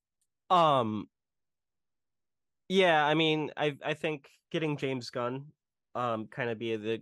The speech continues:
creative figurehead behind all of it's a smart choice. I feel like it's gonna help them in, in the future. I, the stuff they did do that wasn't directly tied to the D C E U, like,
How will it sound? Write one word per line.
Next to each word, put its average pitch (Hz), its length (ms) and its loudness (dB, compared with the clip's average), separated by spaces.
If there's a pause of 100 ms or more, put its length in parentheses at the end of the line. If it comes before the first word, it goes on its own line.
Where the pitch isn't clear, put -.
creative 113 480 -4 (120)
figurehead 113 380 -4
behind 113 220 -6
all 113 180 -6
of 117 60 -8
it's 117 160 -10
a 117 60 -10
smart 110 280 -8
choice. 120 280 -10
I 110 60 -8
feel 113 160 -10
like 101 140 -10
it's 101 100 -14
gonna 104 180 -10
help 107 180 -12
them 104 120 -10
in, 104 220 -12
in 107 120 -10
the 101 60 -10
future. 156 460 -10 (720)
I, 131 480 0 (200)
the 143 140 0
stuff 139 280 -2
they 123 140 0
did 127 340 -6
do 165 160 -2
that 131 120 0
wasn't 113 280 -6
directly 110 300 -8
tied 120 320 -6
to 123 80 -8
the 120 100 -8
D 123 180 -10
C 135 140 -16
E 135 160 -12 (120)
U, 135 100 -8
like, 101 180 -12